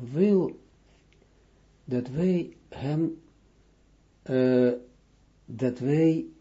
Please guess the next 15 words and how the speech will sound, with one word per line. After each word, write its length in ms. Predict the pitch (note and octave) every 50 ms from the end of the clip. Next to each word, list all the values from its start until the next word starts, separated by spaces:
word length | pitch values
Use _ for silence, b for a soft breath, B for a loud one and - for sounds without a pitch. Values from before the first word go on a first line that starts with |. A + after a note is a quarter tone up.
| _ _ _ _ _ _ _
tot 220 | - - B2+ - D3
onze 280 | C#3+ C3 - - C3+
vrijheid 800 | B2 - - B2 A#2+ B2 C#3+ D3+ D#3+ D#3 C3+ C3 C#3+ C3 - -
komen 500 | - D3 D3 C#3 C3+ C#3 C#3 C#3 B2+ -
in 300 | - - B2 A2+ G#2+ G#2
verbondenheid 1000 | - - - G#2+ G2+ G2+ G2+ A2+ C3 D3 D3+ C#3+ C3 B2 G#2+ G2+ G2+ G2+ F#2+ - -
met 200 | G#2 F#2+ - -
hem. 260 | - - - - - - _ _ b b b b b b b - - _ _ _ _ _ _ _ _ _ _ _ _ -
En 180 | - C3 A2+
hier, 240 | A2+ D#3 A3 A3+ G3+
ze-, 200 | - - - F3
hier 320 | E3+ D#3+ D#3 F#3+ G3 F3+
kan 280 | F#3 - F#3 F3 E3+ D#3+
geen 280 | - - F#3 F#3 F#3 F#3
comedie 840 | - F#3+ G3 F#3+ G3+ G#3 G3 F#3+ F#3 - E3+ D#3+ D3 C3 A2+ -